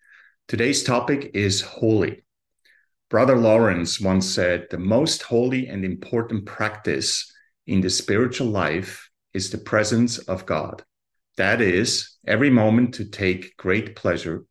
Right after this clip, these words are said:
that God is with you." In Unity, we believe that God and us is one and the same. We don't separate it.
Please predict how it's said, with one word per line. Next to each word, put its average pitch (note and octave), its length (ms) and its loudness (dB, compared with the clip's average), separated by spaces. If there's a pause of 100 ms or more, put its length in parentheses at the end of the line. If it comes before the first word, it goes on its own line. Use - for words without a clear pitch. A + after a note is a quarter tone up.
(160)
that E2+ 220 -6
God E2+ 480 -2
is E2 500 -2
with D#2+ 240 -6
you." G2 240 -10 (1300)
In A#2+ 120 4
Unity, C#3 320 4
we A2+ 140 4
believe G2+ 460 2
that F2 380 0 (580)
God A#2+ 600 0 (300)
and G2 580 -2
us - 760 -2
is G#2+ 400 -2
one G#2 180 2
and G2 140 0
the G2 80 -10
same. F#2+ 420 -6 (880)
We F#2 160 -4
don't F#2+ 360 2
separate F#2 580 0
it. - 140 -16